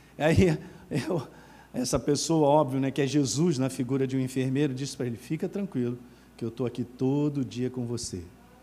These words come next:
Saiu. A Natália en-, entrou no quarto. "Júnior, com quem você tava falando?" "O enfermeiro chegou aqui. É, que negócio é esse? Deixa eu olhar."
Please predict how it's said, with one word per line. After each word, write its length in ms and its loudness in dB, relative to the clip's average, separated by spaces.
Saiu. 520 6
A 80 -2
Natália 460 6
en-, 120 2
entrou 200 4
no 100 6
quarto. 400 8
"Júnior, 460 6
com 160 0
quem 140 4
você 140 4
tava 240 10
falando?" 460 8
"O 120 -6
enfermeiro 560 4
chegou 300 4
aqui. 460 6
É, 180 -2
que 120 4
negócio 420 6
é 40 6
esse? 220 4
Deixa 260 4
eu 40 12
olhar." 400 6